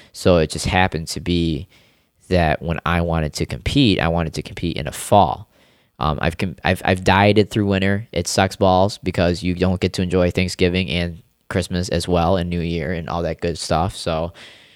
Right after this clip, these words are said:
<laughs> so then I, I learned that summer dieting was actually pretty easy for me 'cause I love grilling. So grilling food was easy for me. I was able to adapt really well when it came down to making certain food. And, uh, and it's nice because, like, you're changing your body through summertime, which you want, everyone, everyone wants that summer body.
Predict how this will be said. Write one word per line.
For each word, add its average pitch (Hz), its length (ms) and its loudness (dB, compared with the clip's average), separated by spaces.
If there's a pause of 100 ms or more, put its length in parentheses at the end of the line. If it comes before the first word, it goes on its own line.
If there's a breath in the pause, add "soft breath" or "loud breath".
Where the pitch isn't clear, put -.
(180 loud breath)
<laughs> 139 320 6
so 127 340 6
then 117 180 2
I, 113 200 4
I 110 180 4
learned 110 300 2
that 98 120 2
summer 147 460 6
dieting 95 440 2
was 90 120 0
actually 92 240 0
pretty 131 200 -2
easy 95 180 -4
for 82 120 -12
me 71 120 -8
'cause - 100 -8
I 87 60 -2
love 85 180 -4
grilling. 50 320 -10
So - 140 -10
grilling 101 340 0
food 98 180 0
was 90 160 0
easy 90 220 -2
for 90 160 -8
me. 87 160 -4
I 82 40 -4
was 82 100 -6
able 85 180 -4
to 82 140 -4
adapt 82 440 -2
really 80 200 -4
well 80 220 0
when 71 100 -6
it - 60 -10
came 87 120 -8
down 69 160 -4
to 73 60 -8
making 85 280 -8
certain - 240 -10
food. 90 380 -4 (540 loud breath)
And, 80 260 -2
uh, 76 340 0 (440)
and 92 80 -2
it's - 120 -4
nice 101 140 2
because, 90 220 -6
like, 82 140 -4
you're 85 120 0
changing 98 420 -4
your 85 120 -8
body 85 260 0
through - 160 -10
summertime, 76 400 -8
which 73 180 -12
you 85 60 -8
want, 76 240 -6
everyone, 71 400 -8
everyone 64 240 -10
wants 67 140 -14
that - 120 -10
summer 80 400 -6
body. 65 560 -2